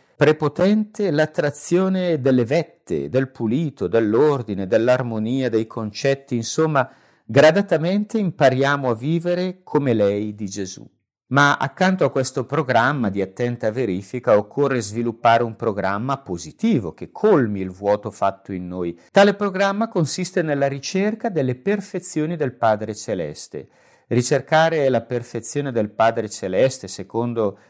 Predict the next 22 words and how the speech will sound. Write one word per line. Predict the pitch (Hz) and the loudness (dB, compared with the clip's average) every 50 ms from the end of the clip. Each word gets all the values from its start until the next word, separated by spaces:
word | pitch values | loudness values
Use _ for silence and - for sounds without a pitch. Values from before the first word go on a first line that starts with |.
| _ | _
l'espressione | - - 101 - - - 110 104 - - 139 123 120 | -12 -10 -10 -8 -6 -4 -4 -4 -2 -4 -4 -4 -4
di | 101 101 | -6 -6
San | 92 - - 110 104 107 104 - | -8 -4 -4 -4 -6 -6 -8 -4
Paolo, | - 107 98 92 90 87 87 87 87 92 101 110 - - - - - _ - | -2 0 0 0 -2 -4 -6 -4 -4 -2 -4 -4 -6 -12 -20 -20 -20 _ -12
significa | - - - 196 180 156 131 - - 131 - 135 | -8 -2 -2 0 0 0 0 -2 -4 -6 -4 -4
esercitarsi | 135 120 135 156 160 156 - - - 185 190 - 120 101 87 85 110 - - - - 123 | -4 -2 -2 -2 -2 -4 -8 -8 -8 -4 2 4 4 4 4 2 -2 -6 -10 -6 -4 -4
in | 120 117 113 _ | -4 -4 -8 _
tutto | - 202 202 196 _ - - 131 | -6 -8 -8 -8 _ -4 -4 -4
ciò | - - - 170 180 202 202 | -4 -2 2 2 4 4 2
che | 202 - 139 113 | -2 -2 -2 -2
è | 107 | -2
bello, | 107 104 117 139 151 156 160 165 170 175 180 180 185 185 _ _ _ _ | -2 -4 -4 -4 -4 -4 -4 -6 -4 -4 -4 -6 -8 -12 _ _ _ _
santo, | - - - - 135 135 139 143 139 139 _ - 151 156 156 156 156 _ _ _ _ _ | -8 -2 2 2 2 2 2 -2 -8 -12 _ -4 -2 -2 -2 -2 -6 _ _ _ _ _
puro, | - - 131 123 120 120 123 123 127 131 135 - - _ _ _ | -4 0 0 2 4 4 4 4 4 2 0 -2 -6 _ _ _
gioioso, | - 107 101 120 127 120 117 113 107 107 107 107 104 113 120 120 120 - | -14 -8 -2 0 2 2 4 2 2 2 0 -4 -6 -6 -6 -6 -6 -4
caritatevole, | - - 123 117 117 110 - 117 107 - - - 104 104 104 101 101 110 110 113 117 117 117 - - | 2 4 4 4 4 0 -4 -6 -6 -6 -6 -4 -2 -2 -2 -2 -4 -6 -4 -4 -2 -4 -4 -6 -6
misericordioso, | 127 139 139 123 - 123 113 117 117 - 131 123 120 107 101 101 95 92 92 90 87 95 107 101 - - 104 | -4 -4 -4 -2 0 -2 -2 -2 -4 -6 -8 -8 -8 -8 -6 -4 -2 -2 -4 -4 -8 -8 -8 -10 -8 -8 -8
onesto. | 110 98 82 73 71 - - - - - 60 55 _ _ _ _ _ _ | -8 -8 -8 -8 -10 -10 -12 -14 -12 -14 -16 -16 _ _ _ _ _ _
In | - 151 | -2 0
questa | 139 - 233 233 - - 160 | 4 4 4 4 4 2 0
maniera | 135 131 123 127 127 120 104 98 98 107 113 | 0 0 -2 -4 -2 -2 -2 -2 0 0 0
l'anima | 120 120 107 104 98 104 101 101 107 110 127 131 - _ | 0 0 0 0 -2 -6 -8 -8 -6 -8 -8 -10 -10 _